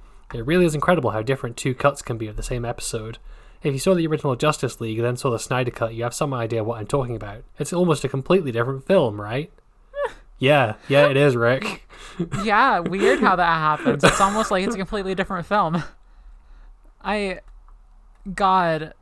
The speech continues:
Speaker 2: that's so fucking funny. Rick Riordan is a nerd. Just
Speaker 1: He
Speaker 2: a
Speaker 1: is.
Speaker 2: nerd-ass nerd.
Speaker 1: He is a nerd-ass nerd. He also spends a lot of this post talking about, like, uh, film and T V lingo that he's picked up.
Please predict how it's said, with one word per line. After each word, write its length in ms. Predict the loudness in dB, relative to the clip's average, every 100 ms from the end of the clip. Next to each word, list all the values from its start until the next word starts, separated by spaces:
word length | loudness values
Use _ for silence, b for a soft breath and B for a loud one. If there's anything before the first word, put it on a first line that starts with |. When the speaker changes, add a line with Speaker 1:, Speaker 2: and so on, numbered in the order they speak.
| _ _ -8
Speaker 2:
that's 300 | 0 0 0
so 300 | -6 0 2
fucking 380 | 2 -2 -4 -6
funny. 360 | -2 -2 -2 -2
Rick 220 | -2 2
Riordan 340 | 4 4 0
is 120 | -2 -2
a 60 |
nerd. 600 | -4 -4 -2 -2 -2 -6 -10 -20 b b 2
Just 100 | 6
Speaker 1:
He 40 |
Speaker 2:
a 60 | 8
Speaker 1:
is. 160 | 8
Speaker 2:
nerd-ass 420 | 8 6 4 2 -2
nerd. 460 | -2 0 0 -2 -8 -20 -20 -10
Speaker 1:
He 180 | 2 4
is 100 | 6
a 60 | 6
nerd-ass 540 | 6 6 6 4 2
nerd. 380 | 0 0 0 -2
He 600 | -2 0 0 -2 -4 -6 -2
also 220 | 0 0
spends 220 | 0 0
a 40 |
lot 140 | 2 2
of 40 |
this 120 | 0
post 240 | -2 -2 -2
talking 260 | -4 -4
about, 260 | -4 -4 -4
like, 320 | -8 -10 -8
uh, 140 | -8 -8
film 400 | -2 0 0 0
and 140 | -4
T 240 | -4 -4
V 180 | 0 0
lingo 420 | 0 0 0 0
that 140 | 0 -4
he's 120 | -6
picked 320 | -4 -4 -4
up. 340 | -6 -6 -12